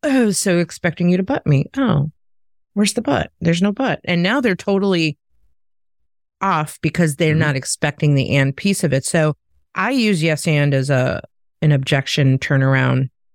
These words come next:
Speaker 1: technique because it's how I slow my brain down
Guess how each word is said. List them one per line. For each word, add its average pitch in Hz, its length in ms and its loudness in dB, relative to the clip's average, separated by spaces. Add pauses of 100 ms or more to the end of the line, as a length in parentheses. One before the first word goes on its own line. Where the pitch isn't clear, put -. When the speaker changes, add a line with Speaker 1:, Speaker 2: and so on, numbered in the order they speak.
(340)
Speaker 1:
technique 135 580 0
because 143 600 0 (340)
it's - 160 -2
how 156 180 -2
I 143 100 0
slow 156 280 0
my 139 160 2
brain 135 360 0
down 156 420 0